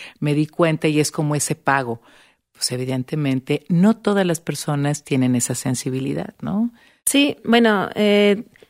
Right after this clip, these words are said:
Speaker 2: pues como lo comentaba hace un momento, ¿no? O sea, yo me siento muy feliz, o sea, hasta eso, o sea, las horas que yo tengo ahí en el trabajo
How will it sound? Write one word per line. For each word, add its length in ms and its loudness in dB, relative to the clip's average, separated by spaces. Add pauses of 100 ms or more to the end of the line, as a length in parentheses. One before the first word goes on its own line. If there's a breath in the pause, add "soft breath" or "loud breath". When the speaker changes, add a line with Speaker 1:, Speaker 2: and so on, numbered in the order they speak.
Speaker 2:
pues 140 -2
como 200 6
lo 100 4
comentaba 500 4
hace 160 0
un 60 4
momento, 420 0
¿no? 240 -2
O 60 2
sea, 200 0
yo 1120 2 (280 soft breath)
me 120 4
siento 280 4
muy 160 6
feliz, 580 2
o 80 0
sea, 180 2 (220)
hasta 400 2
eso, 300 4
o 80 4
sea, 180 -2 (800 loud breath)
las 260 2
horas 240 4
que 160 2
yo 200 4
tengo 340 4
ahí 220 4
en 120 4
el 140 0
trabajo 640 -4